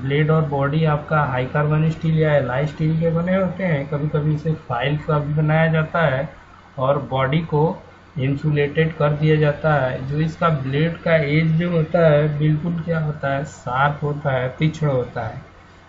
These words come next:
फ्रेंड्स, आगे देखते हैं स्क्रू ड्राइवर कितने प्रकार के होते हैं, types of screwdriver।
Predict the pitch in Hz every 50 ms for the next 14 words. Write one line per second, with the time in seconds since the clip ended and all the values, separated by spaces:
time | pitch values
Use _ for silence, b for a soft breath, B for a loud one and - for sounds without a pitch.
0 | - - - - 185 196 196 156 - - 147 143 151 156 180 180 185 190 170 180
1 | - 190 180 170 160 160 170 170 160 156 - - 170 175 175 165 165 156 156 156
2 | 160 165 165 160 - 147 139 - 156 160 160 147 147 135 135 139 131 131 127 127
3 | - 151 165 175 131 120 113 - - 123 117 113 110 - - - 139 143 160 165
4 | 156 - 180 175 175 170 170 160 156 - - 139 135 131 120 117 117 110 107 107
5 | 110